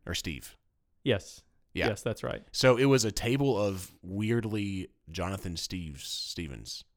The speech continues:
Speaker 2: Yeah.
Speaker 1: It was kinda crazy. Yeah, I was the, uh, yeah, I was. I was the non-family member.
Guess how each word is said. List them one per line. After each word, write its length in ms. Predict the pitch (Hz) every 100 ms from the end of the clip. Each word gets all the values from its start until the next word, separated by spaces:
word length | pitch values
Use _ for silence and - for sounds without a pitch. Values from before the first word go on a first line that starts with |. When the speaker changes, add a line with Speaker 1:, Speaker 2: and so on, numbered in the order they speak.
| -
Speaker 2:
Yeah. 180 | 120 107
Speaker 1:
It 80 |
was 120 | 95 -
kinda 180 | 98
crazy. 460 | 87 87 87 50 - _ _
Yeah, 140 | 131 107
I 40 |
was 160 | 123 127
the, 140 | 113
uh, 120 | 90 101
yeah, 120 | 185
I 40 | 220
was. 260 | 233 85
I 80 | 92
was 160 | 101 95
the 80 |
non-family 520 | 92 92 98 95 92 80
member. 280 | 52 50